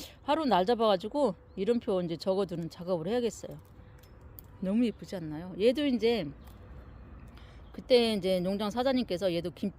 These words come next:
금삘이 나온다. 이제 성장하면 할수록 금삘이 다 나온다고 했거든요. 그리고 지금은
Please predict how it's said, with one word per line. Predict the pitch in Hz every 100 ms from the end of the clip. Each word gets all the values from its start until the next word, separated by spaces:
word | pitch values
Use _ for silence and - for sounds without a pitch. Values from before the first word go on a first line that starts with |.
| - -
금삘이 | 247 240 262 190 170 175 180 156 143
나온다. | 160 180 196 160 151 156 147
이제 | 143 160
성장하면 | 175 240 226 196 254 262 254
할수록 | 269 214 262 381 - - - -
금삘이 | 208 208 185
다 | 185 180
나온다고 | 170 175 214 185 180
했거든요. | 226 208 175 180 214 165 -
그리고 | 165 180 170
지금은 | - 226 254 294